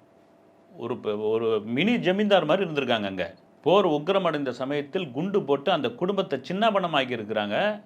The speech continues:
கேதிரீஸ்வரன் பேரு. ஈஸ்வரனுடைய பேரு. கள்ளத்தோணியில ஏறி உயிரை பிணைய ப-, ப-, உயிரை வச்சுக்கிட்டு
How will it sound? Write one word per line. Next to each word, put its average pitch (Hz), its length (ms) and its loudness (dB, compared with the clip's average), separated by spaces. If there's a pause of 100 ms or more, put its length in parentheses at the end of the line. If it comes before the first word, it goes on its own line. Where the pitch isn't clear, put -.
(140)
கேதிரீஸ்வரன் 175 840 4
பேரு. 139 380 2 (500)
ஈஸ்வரனுடைய 139 640 -2
பேரு. 131 360 2 (140)
கள்ளத்தோணியில 160 960 2
ஏறி 175 760 -2
உயிரை 202 600 2
பிணைய 170 260 0
ப-, 120 360 0
ப-, 113 260 0 (120)
உயிரை 143 420 2
வச்சுக்கிட்டு 160 680 0